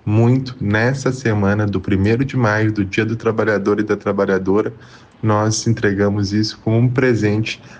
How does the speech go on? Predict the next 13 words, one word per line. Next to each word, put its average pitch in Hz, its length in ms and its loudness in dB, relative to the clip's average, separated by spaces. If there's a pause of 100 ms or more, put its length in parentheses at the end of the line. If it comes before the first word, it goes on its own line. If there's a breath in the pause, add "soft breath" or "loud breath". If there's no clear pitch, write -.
aos 101 160 -2
mais 107 240 2
de 104 120 0
sete - 440 -2
milhões 107 380 2
de - 80 -12
trabalhadores 101 680 0
e - 40 -20
trabalhadoras 95 640 0
da 92 80 -6
cultura 98 380 -2
do 95 100 -2
Brasil. 101 420 0